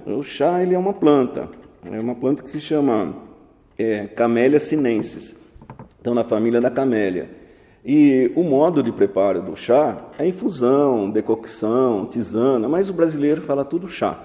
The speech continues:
tá? Então, é, como nós trazemos a planta do chá no livro do doutor Walter, eu fui fotografar essa planta, é, nas maiores produções, nas ma-, maiores e melhores produções de chá do mundo,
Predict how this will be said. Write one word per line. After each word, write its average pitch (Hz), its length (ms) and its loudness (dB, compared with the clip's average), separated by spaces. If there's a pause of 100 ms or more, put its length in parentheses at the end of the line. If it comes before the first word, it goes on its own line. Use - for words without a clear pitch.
(500)
tá? 120 160 0 (480)
Então, 180 500 0 (220)
é, 110 300 4
como 156 180 0
nós 170 160 2
trazemos 104 560 0 (260)
a 107 80 -12
planta 127 400 2
do 101 120 -4
chá 92 320 -2 (400)
no 104 100 -2
livro 107 300 -2
do 95 120 -8
doutor 92 340 -4
Walter, 117 480 0 (580)
eu 135 160 4
fui 170 640 4
fotografar 117 560 0
essa - 180 -4
planta, 147 640 -2 (240)
é, 101 580 -2 (320)
nas 110 160 -2
maiores 127 360 2
produções, 131 640 0
nas 98 100 -4
ma-, 107 180 -4
maiores 123 480 4
e 180 60 -2
melhores 127 480 2
produções 107 440 -2
de 107 120 -6
chá 110 180 -2
do 147 160 0
mundo, 147 540 2